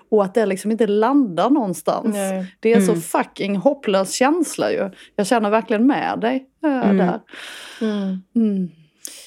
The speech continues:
Speaker 2: Jag kommer att tänka på en grej som kanske är lite kontroversiellt råd, men jag vet inte. Alltså jag tänker att en sak som kan vara bra, alltså bara för självkänslan, är ju att vara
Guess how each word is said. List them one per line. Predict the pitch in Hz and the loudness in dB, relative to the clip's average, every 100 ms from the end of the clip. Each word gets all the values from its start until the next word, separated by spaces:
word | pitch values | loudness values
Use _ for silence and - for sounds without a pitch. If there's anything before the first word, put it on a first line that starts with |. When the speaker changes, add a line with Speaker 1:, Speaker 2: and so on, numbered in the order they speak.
| _ - - | _ -18 -10
Speaker 2:
Jag | 190 240 262 | 0 0 2
kommer | 285 | 0
att | 285 | 2
tänka | 285 254 196 | 0 0 -2
på | 190 | 0
en | 185 185 | -2 0
grej | 190 180 175 | 0 0 0
som | 190 190 | -4 -2
kanske | 208 190 | -2 0
är | 196 | 0
lite | 190 208 208 196 | 0 -2 -2 -2
kontroversiellt | 240 214 208 196 196 208 262 - | -2 -2 0 -2 0 0 0 0
råd, | 208 240 | 0 2
men | 233 | 2
jag | 190 | 0
vet | 190 196 196 | 0 -2 -2
inte. | 233 226 220 294 - - - - - | -2 2 0 0 -6 -20 -20 -10 -2
Alltså | 226 | 2
jag | 233 | 4
tänker | 247 196 196 | 2 2 2
att | - 190 190 - | 2 -2 -4 0
en | 233 285 | 2 2
sak | 294 247 190 190 | 2 2 0 -2
som | - 202 185 | -4 -2 -2
kan | 220 196 190 | -2 0 0
vara | 196 185 | 0 0
bra, | 180 202 190 185 185 185 _ _ - | -2 0 2 2 0 -4 _ _ -6
alltså | 190 196 | -4 -2
bara | 185 208 185 | 2 2 0
för | - 190 | 0 -2
självkänslan, | 190 233 208 180 - 185 185 - 277 170 220 262 - _ | 2 0 0 -2 -4 -2 -4 -2 0 2 0 -6 -10 _
är | 214 | 0
ju | 208 185 | 2 2
att | 170 180 _ - - _ _ _ _ _ - | 0 -4 _ -14 -14 _ _ _ _ _ -8
vara | 175 165 151 151 | -2 0 0 -2